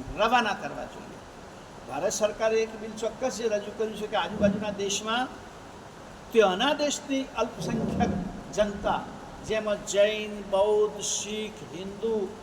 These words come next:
એ જો પીડિત હોય એમને આપણે સ્વીકારવા તૈયાર છીએ. ભારત સરકારે પણ એ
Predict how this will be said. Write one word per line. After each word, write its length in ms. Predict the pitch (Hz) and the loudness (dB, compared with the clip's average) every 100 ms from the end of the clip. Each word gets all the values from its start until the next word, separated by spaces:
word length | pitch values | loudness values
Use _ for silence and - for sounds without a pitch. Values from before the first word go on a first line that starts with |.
| - - - - | -16 -16 -16 -6
એ 120 | 254 302 | 4 4
જો 160 | 247 285 - | 6 2 2
પીડિત 300 | 262 277 285 | 0 0 0
હોય 260 | - 240 165 - - - | 4 6 4 -2 -12 -8
એમને 220 | 226 247 277 | -2 2 4
આપણે 320 | 240 240 254 | 4 2 0
સ્વીકારવા 540 | - 240 240 233 226 226 | -2 -2 2 2 2 -2
તૈયાર 320 | 208 226 214 | 0 2 2
છીએ. 300 | - 214 220 214 | 2 0 2 2
ભારત 280 | 185 156 180 | -2 -4 -4
સરકારે 420 | 180 175 151 180 190 | -6 -8 -4 -4 -4
પણ 200 | 208 214 | -6 -4
એ 60 | 233 | -6